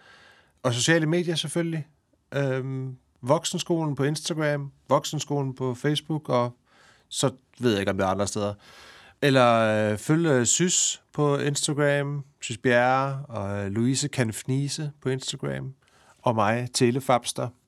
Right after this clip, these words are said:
på Instagram. Følg med os hele vejen. Det skal nok blive godt, det her,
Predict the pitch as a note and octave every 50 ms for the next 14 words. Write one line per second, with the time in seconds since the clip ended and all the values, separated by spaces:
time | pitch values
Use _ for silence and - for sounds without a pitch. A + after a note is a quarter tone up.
0 | _ _ _ - B2 A#2 - B2 B2 - - - B2+ B2+ B2+ B2 B2 B2 - _
1 | _ _ _ _ _ - - - - - _ _ _ _ - - - D#3 D#3 E3+
2 | G3+ A3 G#3+ G3 - - A3 A3 G#3+ G3+ G3 F#3+ G3 F#3+ F3+ - _ _ - D#3
3 | E3+ F3+ - - F#3 G3 G3 - G#3+ E3+ G3 G3+ G3+ - G#3+ G3 G#3 F#3+